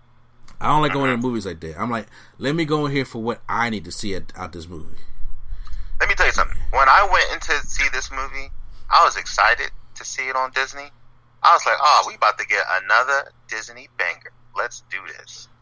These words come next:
Speaker 1: I ain't go that far.
Speaker 2: And I, I was, because I was just like, "Oh, it's gonna be great. It's on Disney Plus." You know, Lady and the Tramp was all right. You know what I mean? Like, you know, Mandalorian's on there.
Speaker 1: Yeah.
Speaker 2: Like, to me, as far as I was concerned, they were pretty much winning. And I was just like,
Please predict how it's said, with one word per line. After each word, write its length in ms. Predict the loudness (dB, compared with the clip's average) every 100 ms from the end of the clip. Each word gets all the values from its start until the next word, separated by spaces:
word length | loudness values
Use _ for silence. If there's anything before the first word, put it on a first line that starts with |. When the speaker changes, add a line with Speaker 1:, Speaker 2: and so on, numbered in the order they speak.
| -12
Speaker 1:
I 120 | -10
ain't 60 | -8
go 80 | -2
that 100 | 4
far. 80 | 6
Speaker 2:
And 460 | 6 6 4 2 -8 -20 -18 -10 2
I, 160 | 4 6
I 100 | 4 4
was, 240 | 4 4 4
because 240 | 0 4
I 80 | 4
was 120 | 4 0
just 240 | 0 4
like, 280 | 4 4 2 0
"Oh, 140 | -2
it's 100 | -2
gonna 200 | 0 0
be 180 | -2 -4 -6
great. 320 | -2 0 -2 -4
It's 100 | -4
on 140 | -4
Disney 360 | -6 -8 -8 -6 -2
Plus." 540 | 2 4 4 0 -8 -8 -4 -4 -6 -2
You 80 |
know, 160 | 2 2
Lady 200 | 2 -2
and 100 | -2
the 60 | -4
Tramp 400 | 0 2 2 0
was 120 | 0
all 240 | 2 4
right. 360 | 4 2 2 -2
You 80 | -8 -6
know 60 | -6
what 80 | -6
I 60 |
mean? 260 | -8 -8 -4
Like, 200 | -2 -4 -8 -20
you 100 | -8
know, 160 | -2 -2 0
Mandalorian's 840 | 2 2 0 2 2 2 0 -2
on 220 | 0 0 0
there. 280 | 0 0
Speaker 1:
Yeah. 340 | 0 -2 -2 0
Speaker 2:
Like, 180 | -2 -2
to 100 | -2
me, 220 | 2 2
as 100 | 2
far 180 | 2 2
as 60 |
I 140 | 4 4
was 140 | 4
concerned, 500 | -2 -6 0 2 0 -4 -6
they 80 |
were 100 | -6
pretty 320 | -4 0 0 0
much 240 | -4 -4
winning. 240 | -6 -6 -8 -20 -20 -20 -18 -4
And 120 | 4
I 100 | 6
was 140 | 6 4
just 240 | 2 4
like, 180 | 4 4